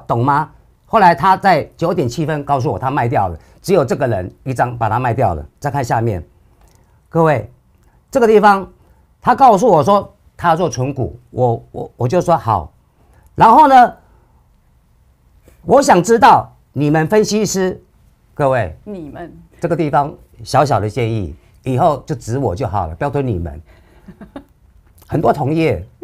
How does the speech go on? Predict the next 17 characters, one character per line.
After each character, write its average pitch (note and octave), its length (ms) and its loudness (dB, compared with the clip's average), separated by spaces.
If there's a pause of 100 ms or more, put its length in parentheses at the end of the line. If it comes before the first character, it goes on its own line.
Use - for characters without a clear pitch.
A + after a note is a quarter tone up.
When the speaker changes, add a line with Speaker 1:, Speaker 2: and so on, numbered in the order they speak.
(640)
Speaker 1:
我， B2+ 320 -4
我 D#3+ 140 0
比 B2+ 160 -4
不 A2 120 -4
上 B2 200 -4
他 A2+ 160 -6
们， D#2+ 240 -8 (480)
好， G2+ 140 -6
我 A2+ 120 -4
比 A#2 200 -6
不 A2 140 -4
上 A#2+ 220 -2
他 A2 140 -4
们， G2+ 180 -4 (220)
请 G#2+ 240 -6
不 A#2+ 80 -8
要 C#3+ 360 2